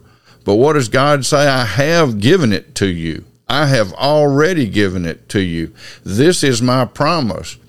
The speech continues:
You, you've won the battle. All you gotta do is go over there and, and walk out what I've already accomplished."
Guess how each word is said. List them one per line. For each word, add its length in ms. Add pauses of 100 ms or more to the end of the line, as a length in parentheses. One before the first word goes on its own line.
(420)
You, 360
you've 420
won 540
the 80
battle. 720
All 180
you 180
gotta 280
do 320
is 160
go 360
over 200
there 420
and, 300 (100)
and 280
walk 400
out 400
what 200
I've 280
already 500
accomplished." 800